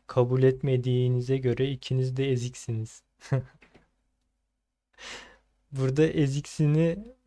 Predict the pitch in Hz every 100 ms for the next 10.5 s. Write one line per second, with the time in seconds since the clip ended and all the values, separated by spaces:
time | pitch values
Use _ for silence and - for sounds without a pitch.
0 | _ _ _ 180 131 131 131 131 151 131
1 | - 160 170 180 175 _ _ _ _ _
2 | _ - 135 143 151 151 170 _ - 240
3 | 233 160 131 131 127 135 131 131 120 110
4 | 107 _ 120 120 156 160 170 123 117 117
5 | 113 120 - 143 127 127 - - _ _
6 | _ 147 131 135 139 156 160 170 - 135
7 | 127 - 139 135 131 135 156 175 - _
8 | _ _ _ - 120 117 120 127 131 131
9 | - - 135 127 123 127 135 120 110 117
10 | 110 113 139 180 175